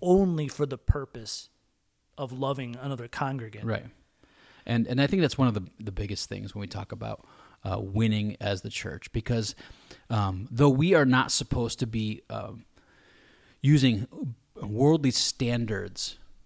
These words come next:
Speaker 2: for how we're winning, right? Other people are looking around at other people as well.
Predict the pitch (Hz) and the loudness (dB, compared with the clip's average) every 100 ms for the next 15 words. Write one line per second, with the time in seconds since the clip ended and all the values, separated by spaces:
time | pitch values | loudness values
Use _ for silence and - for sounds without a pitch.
0 | - - - 120 110 95 - 110 110 110 | -20 -20 -6 -2 -2 -4 -2 -2 0 -2
1 | 98 98 98 90 - - - - - - | -4 -6 -6 -8 -16 -20 -20 -20 -20 -20
2 | - - 110 101 104 - _ _ - - | -20 -12 -6 -6 -6 -12 _ _ -12 -2
3 | 165 214 - 185 139 - 120 120 117 127 | 0 0 -2 -6 -6 -4 -4 -2 0 -2
4 | - 117 101 107 104 101 95 - 113 107 | -2 -4 -4 -4 -6 -6 -8 -8 -8 -8
5 | 104 - 110 98 107 147 156 - | -8 -8 -8 -12 -10 -8 -8 -10